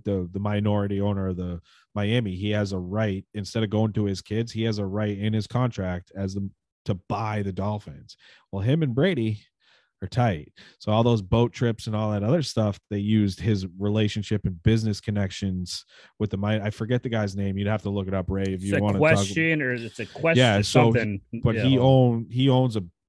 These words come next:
Speaker 1: like, thirty percent share or forty percent share with the right to buy the rest. So they use that, that connection. But since he's,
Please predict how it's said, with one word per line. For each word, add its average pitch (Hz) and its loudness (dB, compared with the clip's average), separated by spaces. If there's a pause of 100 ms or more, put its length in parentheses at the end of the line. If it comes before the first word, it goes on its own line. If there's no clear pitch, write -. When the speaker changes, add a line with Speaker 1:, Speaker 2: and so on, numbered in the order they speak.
(240)
Speaker 1:
like, 104 -10 (160)
thirty 113 -2
percent 117 -2
share 117 0
or 104 0
forty 113 2
percent 107 -4
share 117 2
with 101 -2
the 95 -2
right 104 0
to 104 -2
buy 98 0
the 87 -4
rest. 90 -4 (240)
So - -2
they 104 2
use 123 4
that, 110 0 (240)
that 107 0
connection. 104 -2 (460)
But 104 8
since 110 -2
he's, 110 0